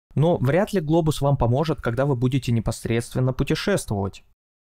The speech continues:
Вам понадобится карта уже другой крупности, но без глобуса вы бы могли упустить интересный маршрут через несколько стран. И если уже по этой,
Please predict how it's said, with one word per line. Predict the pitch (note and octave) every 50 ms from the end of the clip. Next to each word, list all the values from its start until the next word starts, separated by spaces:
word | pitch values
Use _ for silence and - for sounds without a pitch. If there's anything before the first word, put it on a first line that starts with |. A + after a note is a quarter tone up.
| _ -
Вам | - G#2+ A#2 C3+ F3
понадобится | F#3 G3 F3+ F#3 F3+ E3+ D#3+ F3 - - E3+
карта | - - D#3+ E3+ F3 - D#3
уже | C#3 C#3 B2+ D#3+ D#3
другой | C#3+ C#3+ D#3+ D#3 D#3 F3 F3 C#3+ A#2+
крупности, | - - B2+ B2+ - A2+ A2 G#2+ - - - F#2+ F#2+ - _ - _ _ _ _ _ _ _ -
но | C3 D#3 F3+
без | E3 C3 C3+ B2+
глобуса | B2+ D#3 F3+ A3 G3 F#3+ F#3 - C#3+
вы | C3+ D#3+ G#3
бы | G3 F#3+ F3+
могли | D#3+ D3 C#3 B2+ C3 D3+ D#3+
упустить | D3+ B2+ - B2 A#2+ - - C#3+ D3 - A#2+
интересный | A2+ - A#2+ G#2+ C#3 - - - A#2+
маршрут | A2+ A2+ A2+ - - - - A2+ B2 C3+ D#3 D#3+
через | - - A#2+ A2+ A#2 A#2
несколько | B2 A#2+ A#2 - - B2 - C#3
стран. | - - - C3+ B2+ A2+ G2+ G2 G2 - _ _ _ _ _ _ _ _ _ _ _ _ -
И | - A#2+
если | G#2+ G#2+ A2+ A#2 - -
уже | A#2+ A2+ A2 A#2+
по | - - A2+ G#2+ A2+
этой, | A#2 C3 C#3 - - - -